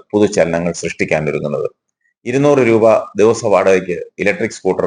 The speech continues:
അൺലിമിറ്റഡ് ബാറ്ററി സ്വാപ്പിംഗ് സൗകര്യത്തോടെയാണ് ഈസിഗോ നൽകുന്നത്. ഇതോടൊപ്പം സെപ്റ്റോ, ബിഗ് ബാസ്ക്കറ്റ്, ചിക്കിങ്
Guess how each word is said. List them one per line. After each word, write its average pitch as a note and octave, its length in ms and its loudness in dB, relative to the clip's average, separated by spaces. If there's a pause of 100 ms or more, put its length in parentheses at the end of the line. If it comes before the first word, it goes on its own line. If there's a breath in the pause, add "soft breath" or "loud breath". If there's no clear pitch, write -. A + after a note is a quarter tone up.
(140)
അൺലിമിറ്റഡ് F#2+ 540 -2
ബാറ്ററി F#2+ 340 0
സ്വാപ്പിംഗ് F2 520 0 (120)
സൗകര്യത്തോടെയാണ് E2+ 840 0 (200)
ഈസിഗോ E2+ 420 -4
നൽകുന്നത്. D2+ 480 -2 (500 soft breath)
ഇതോടൊപ്പം B2 440 0 (240)
സെപ്റ്റോ, G#2+ 440 0 (360)
ബിഗ് G#2+ 240 -6
ബാസ്ക്കറ്റ്, G2+ 460 0 (220)
ചിക്കിങ് A2 420 -6